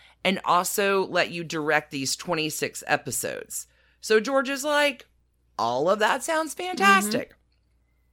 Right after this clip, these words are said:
Speaker 1: He's also working on a movie with his co-star from Superman. Like,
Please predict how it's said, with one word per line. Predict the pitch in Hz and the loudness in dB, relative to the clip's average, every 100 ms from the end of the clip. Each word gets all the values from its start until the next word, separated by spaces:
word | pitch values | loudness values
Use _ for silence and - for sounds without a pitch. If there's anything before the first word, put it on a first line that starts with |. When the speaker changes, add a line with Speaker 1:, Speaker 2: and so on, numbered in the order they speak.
| _ | _
Speaker 1:
He's | 240 233 - | -2 -2 2
also | 196 247 262 | 2 2 -2
working | 233 190 190 208 180 | -4 -6 -6 -6 -4
on | 160 | -2
a | |
movie | 151 147 143 160 240 254 247 _ _ - | -2 -4 -4 -2 -2 -2 -6 _ _ -2
with | 208 220 | 4 6
his | 226 202 | 4 0
co-star | 226 220 - 170 160 151 156 _ _ - | 0 2 2 2 2 0 -2 _ _ -4
from | 220 226 | 0 0
Superman. | - 370 370 143 - | 0 -2 -2 -4 -4
Like, | - | -6